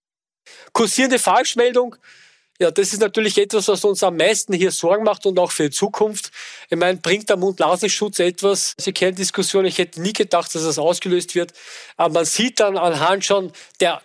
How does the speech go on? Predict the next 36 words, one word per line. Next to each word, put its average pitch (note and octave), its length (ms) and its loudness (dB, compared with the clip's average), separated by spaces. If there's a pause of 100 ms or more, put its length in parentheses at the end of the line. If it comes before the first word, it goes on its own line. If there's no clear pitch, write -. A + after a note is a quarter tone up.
tollen A3 360 2
Untersuchungen, G3+ 600 0
die E3+ 100 -8
gemacht F3 380 -2
worden D#3 120 0
sind. D#3+ 160 -4
Ich E3 80 -4
meine, F3+ 100 2
das F3 220 -4
ist G3+ 180 -2
Nature, F3+ 420 0
das F3+ 160 -2
ist F#3+ 120 -4
Lancet, F3+ 400 0
das F#3+ 100 -2
sind F3+ 220 -4
hochangesehene F#3+ 880 0
Institutionen, F#3 640 0
die F3+ 120 -4
sagen, F3 360 -2
"Bitte, G3 260 -2
das - 280 -2
wirkt B3 280 -2
was." A3+ 280 2 (260)
Aber F#3+ 300 2
wenn, G#3+ 260 0 (180)
ich F#3 120 0
sag's F#3+ 260 0
einmal G3+ 180 2
höflich, G3+ 400 0 (200)
wenn F#3 160 0
die G3+ 80 2
Elfi G3 320 0
Nowotny F3 640 0 (760)
aus F#3 440 0 (160)
Simmering A#3 640 2